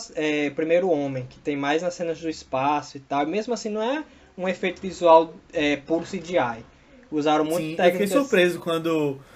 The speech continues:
Speaker 2: quando o Primeiro Homem ganhou.
Speaker 1: É, não é, é um filme que, é um, são filmes que os efeitos visuais não são o foco dele.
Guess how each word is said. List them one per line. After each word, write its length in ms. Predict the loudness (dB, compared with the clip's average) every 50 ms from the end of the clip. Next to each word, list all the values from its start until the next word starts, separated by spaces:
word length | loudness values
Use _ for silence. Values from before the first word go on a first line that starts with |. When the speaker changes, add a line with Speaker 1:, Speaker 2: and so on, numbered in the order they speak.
| -20 -20 -20 -10 -4
Speaker 2:
quando 200 | -2 -2 -2 -2
o 60 | -4
Primeiro 280 | -6 -4 -2 -2 -2
Homem 200 | -2 -2 -4 -4
ganhou. 260 | -4 -4 -4 -2 -2 0
Speaker 1:
É, 320 | 2 4 6 6 6 4
não 180 | 2 2 0 0
é, 80 | 0 0
é 80 | 0 -2
um 80 | -2 -2
filme 300 | -2 -2 -2 -2 -2 -2
que, 300 | -2 -2 -2 -2 -2 0
é 80 | 2 2
um, 60 | 2 2
são 340 | -2 -4 -4 -2 -2 -2
filmes 440 | -2 -4 -4 -2 -2 -2 -2 -4 -8
que 280 | -8 -6 -4 -2 -2 -2 -2
os 140 | -4 -4
efeitos 380 | -4 -4 -2 -2 -2 -2 -4 -10 -8
visuais 400 | -8 -6 -6 -2 -2 0 0 0
não 80 | -2 -2
são 200 | 0 0 0 0
o 40 | 0
foco 440 | 0 2 2 2 2 2 -2 -6 -8
dele. 340 | -6 -6 -6 -8 -10 -12